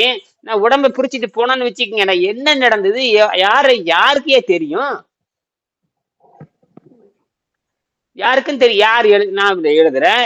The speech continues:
என்கிட்ட யாரும் இருக்க முடியாது, நான் எப்படி எழுதுவேன்? எனக்கு ரொம்ப அதுல கவனம் போயிடுச்சுன்னா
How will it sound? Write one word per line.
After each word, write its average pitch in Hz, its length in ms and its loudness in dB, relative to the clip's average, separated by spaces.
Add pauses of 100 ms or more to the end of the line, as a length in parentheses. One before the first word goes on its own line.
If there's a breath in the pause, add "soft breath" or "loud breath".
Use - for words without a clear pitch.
(100)
என்கிட்ட 190 320 -4
யாரும் 170 300 0
இருக்க 175 240 0
முடியாது, 120 500 -6 (160)
நான் 190 380 -2
எப்படி 220 240 -4
எழுதுவேன்? 170 420 0
எனக்கு 208 220 -4
ரொம்ப 208 360 -6
அதுல 190 300 0
கவனம் 196 420 -2
போயிடுச்சுன்னா 135 480 -6